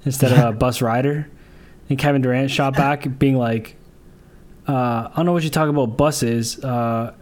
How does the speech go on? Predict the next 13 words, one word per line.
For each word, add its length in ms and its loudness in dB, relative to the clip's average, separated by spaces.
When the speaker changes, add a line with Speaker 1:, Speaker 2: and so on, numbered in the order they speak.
Speaker 1:
you 100 -2
know, 140 -2
everyone 420 0
likes 160 2
to 80 -6
say 300 2
this 220 0
and 80 0
that 160 2
about 260 0
people, 240 -2
but 120 0
everyone, 640 0